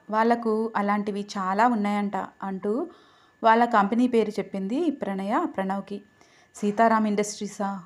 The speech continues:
వాళ్ళు మీతో సంబంధం కలుపుకున్నారా?" అంటూ నోరు వెళ్ళబెట్టాడు ప్రణవ్. "నన్ను పొగడొద్దు అని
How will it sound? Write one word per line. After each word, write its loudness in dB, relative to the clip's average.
వాళ్ళు 0
మీతో 0
సంబంధం -2
కలుపుకున్నారా?" -2
అంటూ -4
నోరు 2
వెళ్ళబెట్టాడు -2
ప్రణవ్. -4
"నన్ను 2
పొగడొద్దు -2
అని 0